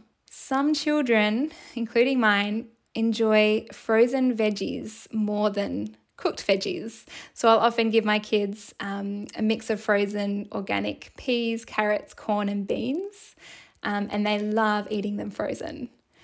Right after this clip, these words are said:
Preserved and fermented veggies count, so pickles, um, look for a brand with low additives, olives, sauerkraut, kimchi. Some kids really love these foods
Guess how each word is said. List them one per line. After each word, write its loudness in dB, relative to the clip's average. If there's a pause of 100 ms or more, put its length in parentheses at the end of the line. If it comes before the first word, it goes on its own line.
(380)
Preserved 4
and 2
fermented 2
veggies 0
count, -4
so -8
pickles, -2 (200)
um, -4
look -2
for 4 (240)
a -4
brand 0
with 0
low 2
additives, -2 (340)
olives, 6
sauerkraut, 2
kimchi. 0
Some -2
kids -2
really -2
love -2
these 2
foods 0